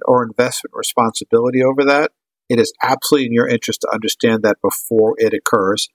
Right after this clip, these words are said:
because it will occur. One more point to add. There's a lot of comfort taken by the fact that the authorities have sponsored some wonderful work to translate between old and new. And in fact, with the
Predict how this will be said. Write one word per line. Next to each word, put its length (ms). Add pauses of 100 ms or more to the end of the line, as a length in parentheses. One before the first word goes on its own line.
(200)
because 680 (300)
it 260
will 220
occur. 320 (460)
One 200
more 200
point 300
to 140
add. 180 (380)
There's 460 (180)
a 60
lot 260
of 120
comfort 560
taken 480 (200)
by 140
the 120
fact 420
that 180 (100)
the 460
authorities 840
have 100 (100)
sponsored 640
some 240
wonderful 480
work 300 (460)
to 480 (140)
translate 640
between 380
old 280
and 160
new. 160 (300)
And 120
in 60
fact, 340
with 180
the 140